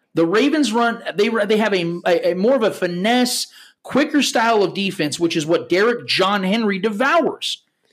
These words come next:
And like I said before, the Patriots did everything they could to stop Derek John Henry, and he still flirted with two hundred yards. I think the Ravens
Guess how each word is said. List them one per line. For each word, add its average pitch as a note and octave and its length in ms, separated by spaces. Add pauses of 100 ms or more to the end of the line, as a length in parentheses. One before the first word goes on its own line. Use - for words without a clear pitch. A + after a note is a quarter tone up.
(180)
And G#3+ 140
like E4 220
I F4 100
said E4 280
before, D4+ 520 (680)
the F#3 80
Patriots D4+ 540
did - 300
everything C4+ 500
they B3 120
could A#3 200
to E3+ 60
stop D#3+ 340
Derek G3 320
John F#3 340
Henry, F3 500 (440)
and A#3+ 140
he C4 80
still D#4 360
flirted A3+ 360
with A#3 120
two A#3 160
hundred A3+ 280
yards. - 580 (420)
I A3+ 140
think C4+ 220
the D4 100
Ravens G3+ 640